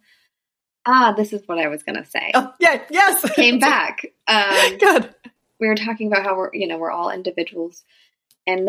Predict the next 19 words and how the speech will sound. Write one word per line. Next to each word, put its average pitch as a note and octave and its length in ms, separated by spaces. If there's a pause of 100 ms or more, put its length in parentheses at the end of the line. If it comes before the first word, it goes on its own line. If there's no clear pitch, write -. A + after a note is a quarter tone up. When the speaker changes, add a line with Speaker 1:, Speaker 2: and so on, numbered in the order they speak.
Speaker 1:
that G#3+ 140
was G#3 160
one G3+ 160
of G3 140
the F#3+ 80
core F#3 340
principles F3+ 560
I E3+ 120
learned D#3+ 360
from D#3+ 280 (240)
my D#3+ 340
nutrition C#4+ 440
school D#3+ 360
is D#3+ 180
that - 240
we're E3+ 240
all E3+ 460
bio D#3+ 320
individuals. - 720